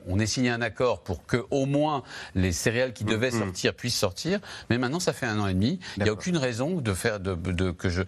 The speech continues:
Speaker 1: euh, j'accorde cet avantage financier à l'Ukraine en laissant ces grains sortir.
Speaker 2: Votre regard, Elsa Vidal, sur ce, ce dont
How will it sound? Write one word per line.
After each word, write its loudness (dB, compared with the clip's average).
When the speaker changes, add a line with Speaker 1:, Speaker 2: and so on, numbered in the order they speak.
Speaker 1:
euh, 0
j'accorde 0
cet -2
avantage 0
financier 0
à 2
l'Ukraine 0
en -4
laissant 0
ces -2
grains 0
sortir. -4
Speaker 2:
Votre 0
regard, 0
Elsa 0
Vidal, 0
sur -4
ce, -4
ce 0
dont 0